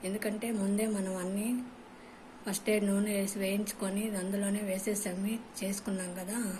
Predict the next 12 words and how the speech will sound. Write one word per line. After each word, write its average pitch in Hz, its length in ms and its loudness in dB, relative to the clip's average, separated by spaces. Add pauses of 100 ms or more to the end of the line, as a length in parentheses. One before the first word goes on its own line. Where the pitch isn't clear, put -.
(280)
అందుకని 208 440 0
ఇప్పుడు 190 260 -2
పోపు 202 320 0
వేయాల్సిన 190 440 0
అవసరం 190 280 -4 (100)
లేదు. 196 200 -6 (460)
ఇలాగే 190 320 0 (100)
బాగుంటుంది. 175 580 -6 (640)
ఈ 202 40 4 (240)
బెండకాయ 202 480 2
బజ్జా 190 280 -2 (1300)
సంగట్లోకి 202 680 2